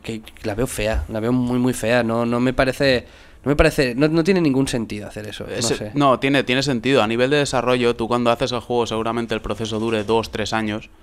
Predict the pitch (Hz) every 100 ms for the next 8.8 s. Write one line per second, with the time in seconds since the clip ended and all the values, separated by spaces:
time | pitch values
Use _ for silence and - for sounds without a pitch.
0 | - - 110 104 120 - 120 123 117 113
1 | 113 107 110 113 113 - - - - 101
2 | 95 107 110 107 110 123 135 139 117 113
3 | 117 104 123 110 101 95 85 107 131 123
4 | - 131 113 107 113 110 117 120 127 123
5 | - 117 127 135 120 107 107 113 107 110
6 | 98 117 117 - - - 117 107 127 131
7 | 139 139 127 135 120 110 104 135 113 110
8 | 123 117 113 123 120 113 113 117